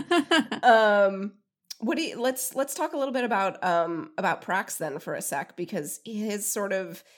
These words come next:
Speaker 2: he kind of went from a character that I kind of almost just pictured would be a red shirt in season two, and now he
Speaker 1: Mm-hmm.
Speaker 2: is,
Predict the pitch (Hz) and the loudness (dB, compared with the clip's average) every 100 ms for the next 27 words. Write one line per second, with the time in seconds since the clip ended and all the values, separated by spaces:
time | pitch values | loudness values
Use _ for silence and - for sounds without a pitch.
0 | _ 247 240 233 240 196 185 185 208 185 | _ -8 -2 0 0 0 -2 -2 0 0
1 | 175 175 - 190 196 175 175 175 165 180 | 0 -4 -6 -4 -2 -2 -2 -4 -2 -4
2 | 170 _ - 214 220 285 392 415 381 370 | -6 _ -6 -6 -4 -4 -2 -2 -2 -4
3 | - - 294 - 302 220 214 196 170 160 | -8 -8 -6 -6 -6 -4 -2 -2 -2 -2
4 | 170 240 - 359 - 226 220 214 208 175 | -4 -4 -6 -8 -6 -6 -4 -6 -6 -6
5 | 220 202 311 311 190 226 233 220 185 180 | -4 -4 -4 -4 0 4 4 4 2 -2
6 | 180 175 - | -6 -10 -14